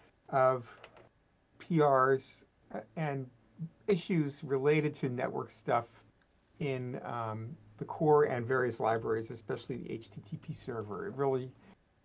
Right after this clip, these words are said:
is incredibly helpful to have other people test this stuff thoroughly. Saves us time, the core developers time, instead of having to set th-, everything up to test, and other people have more experience with this stuff, and that's very helpful.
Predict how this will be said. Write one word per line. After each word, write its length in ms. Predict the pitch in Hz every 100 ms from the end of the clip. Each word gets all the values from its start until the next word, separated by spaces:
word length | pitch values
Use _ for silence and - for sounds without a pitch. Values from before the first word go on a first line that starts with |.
| _ -
is 160 | 120
incredibly 480 | 127 - 135 135 117
helpful 320 | 117 117 -
to 80 | 113
have 180 | 123 -
other 220 | 135 139
people 320 | - 160 131
test 340 | - 120 120 -
this 140 | 123
stuff 320 | - 123 110 -
thoroughly. 500 | 120 123 117 113 113 - - _ _ _
Saves 540 | - 131 123 113 - - _ _ _
us 240 | 120 113 -
time, 580 | - 127 120 120 117 120 -
the 60 | 147
core 240 | - 135
developers 560 | 123 123 117 117 120 117
time, 420 | - 110 110 - - - - _
instead 200 | - 127
of 100 | 117
having 280 | 110 117 117
to 80 | -
set 300 | - 131 - -
th-, 140 | 139 -
everything 320 | 135 135 127
up 120 | 117
to 80 | 135
test, 320 | - 120 -
and 180 | 131 156 -
other 160 | 139
people 280 | 131 151 123
have 160 | 117 113
more 340 | 131 135 139 - _ _ _ _ -
experience 720 | - - 165 131 113 - -
with 120 | 120
this 140 | 117 -
stuff, 340 | - - -
and 100 | 127
that's 180 | 117 113
very 220 | 117 117
helpful. 360 | 110 107 -